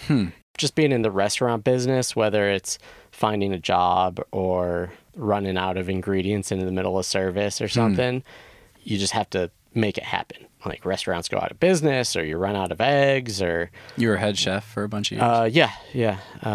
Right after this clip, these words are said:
Speaker 2: I was in the restaurant industry for a little over a decade, I guess.
Speaker 1: Okay.
Speaker 2: Yeah, running restaurants to prep cook all, and washing dishes occasionally.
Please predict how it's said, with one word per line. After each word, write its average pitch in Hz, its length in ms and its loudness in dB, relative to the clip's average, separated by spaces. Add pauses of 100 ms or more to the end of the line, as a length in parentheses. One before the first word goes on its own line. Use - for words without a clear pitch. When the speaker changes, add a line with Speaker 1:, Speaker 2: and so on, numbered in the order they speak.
(140)
Speaker 2:
I 107 40 -2
was 98 140 -6
in 98 80 -2
the 95 80 -2
restaurant 95 380 -2
industry 95 460 -6
for - 120 -6
a - 60 -6
little 120 220 -4
over 131 200 -4
a 123 60 -6
decade, 117 400 -8
I 131 80 -10
guess. 131 340 -8
Speaker 1:
Okay. 98 220 -6 (540)
Speaker 2:
Yeah, 117 220 2
running 104 260 0
restaurants 98 680 0
to 95 420 0 (760)
prep - 260 -2
cook 87 260 -6 (160)
all, 85 280 -2
and 87 280 -8 (460)
washing - 320 -6
dishes - 380 -8
occasionally. 135 580 -8